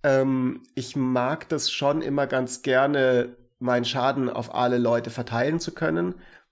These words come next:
Ähm, so spiele ich irgendwie einfach gerne und wenn das Deck mich dafür dann noch belohnt oder das, das irgendwie einen Anreiz dazu setzt, dann,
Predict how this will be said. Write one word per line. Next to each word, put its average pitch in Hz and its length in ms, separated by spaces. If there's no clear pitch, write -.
Ähm, 117 640
so - 160
spiele 165 300
ich 190 100
irgendwie 170 240
einfach 151 300
gerne 151 360
und 131 200
wenn 131 120
das 131 140
Deck 147 220
mich 131 120
dafür 135 280
dann 123 100
noch 123 140
belohnt 160 500
oder 123 160
das, - 400
das 113 160
irgendwie 123 420
einen 123 300
Anreiz 151 480
dazu 139 220
setzt, 131 260
dann, 123 340